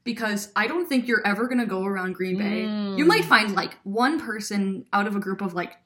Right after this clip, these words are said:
Speaker 1: three hundred that's gonna say, "Rodgers is washed, we need a new guy." Like, everybody else is like, "He is a god here. We respect him to, like, the highest degree." <laughs> Like
Speaker 2: Okay, well, well, I guess my
Speaker 1: Yeah.
Speaker 2: question is,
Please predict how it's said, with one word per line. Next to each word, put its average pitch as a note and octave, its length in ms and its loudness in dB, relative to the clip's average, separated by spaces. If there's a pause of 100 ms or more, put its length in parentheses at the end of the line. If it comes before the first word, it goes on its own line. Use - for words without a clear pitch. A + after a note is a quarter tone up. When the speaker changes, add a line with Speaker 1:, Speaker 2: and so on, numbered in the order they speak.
(180)
Speaker 1:
three A3 300 -6
hundred F#3 460 -4
that's G3 180 -8
gonna F#3+ 160 -4
say, E3 480 -6
"Rodgers G3 420 -2
is F#3+ 140 -4
washed, F#3+ 480 -2
we G3+ 80 0
need F#3+ 160 0
a G3 40 2
new G3 180 0
guy." F3+ 500 -2
Like, A3+ 220 -4 (300)
everybody A#3+ 340 2
else G#3+ 200 2
is G#3 140 -4
like, F3 180 -4 (180)
"He D4 200 2
is B3 100 2
a F#3+ 80 2
god G3+ 400 2
here. F3 260 -8 (240)
We C4 140 0
respect C4 440 2
him G#3 200 0 (220)
to, A#3 100 -4
like, F#3+ 280 0
the G3+ 100 6
highest B3 500 4
degree." G3 580 -4 (340)
<laughs> - 240 -20 (140)
Like - 460 2 (1300)
Speaker 2:
Okay, D4+ 260 2
well, C#4+ 320 4
well, D4+ 380 2 (280)
I D#4 80 4
guess F4 180 2
my A#3 140 4
Speaker 1:
Yeah. - 100 0
Speaker 2:
question C#4+ 340 -2
is, B3 360 -4